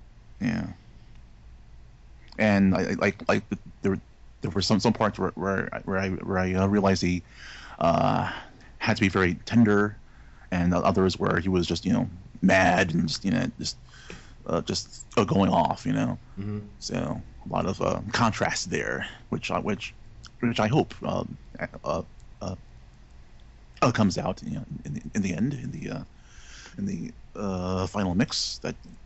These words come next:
Speaker 1: you, that, so that, so that, so you can hear it. So we'll see. <laughs>
Speaker 2: I, I've enjoyed it, and as, you know,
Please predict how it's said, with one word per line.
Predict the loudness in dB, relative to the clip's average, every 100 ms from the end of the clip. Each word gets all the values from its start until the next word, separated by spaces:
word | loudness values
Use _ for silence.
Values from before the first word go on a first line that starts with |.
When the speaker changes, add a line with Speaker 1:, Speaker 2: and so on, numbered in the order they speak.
| -20 -10
Speaker 1:
you, | -2 0
that, | 2 -2 -4
so | -12 -6
that, | -4 -4 -4 -4
so | -6 -2 0
that, | 0 -2 -4 -8 -20 -20 -18
so | -10 -8 -4
you | -2 0
can | 2
hear | 2
it. | 2 -2
So | -4 -2 -2 -8 -20 -6
we'll | -4
see. | -2 -2 -4 -8 -20 -20 2
<laughs> | 2 2 -6 -20 -14
Speaker 2:
I, | -10 -10 -6
I've | -4
enjoyed | -2 -2 -2 -2
it, | -6
and | -6 -8 -6
as, | -8 -8 -12 -16 -8
you | -4
know, | 0 0